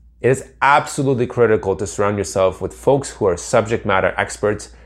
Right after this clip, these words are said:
And remember, always be the dumbest person in the room. Don't be afraid to ask questions, reach out to people, or attend networking events.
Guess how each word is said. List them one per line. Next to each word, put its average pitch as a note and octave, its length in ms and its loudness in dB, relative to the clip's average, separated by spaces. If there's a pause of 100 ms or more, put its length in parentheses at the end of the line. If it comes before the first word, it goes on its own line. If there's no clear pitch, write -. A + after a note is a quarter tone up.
And A2+ 80 -2
remember, B2 480 4
always E3 380 6
be D3 160 -2
the C3 80 -2
dumbest A2 420 0
person A2 300 -6
in F#2+ 80 -6
the E2+ 80 -4
room. D#2+ 360 -4 (840)
Don't E3 200 6
be F#3 120 6
afraid D3 300 2
to - 140 -6
ask A2+ 360 2
questions, G#2 760 -2
reach A2+ 260 -2
out G#2+ 220 0
to G#2 60 -8
people, G#2+ 460 -2
or G#2+ 260 6
attend C#3 360 -2
networking B2 460 -2
events. F#2+ 520 -2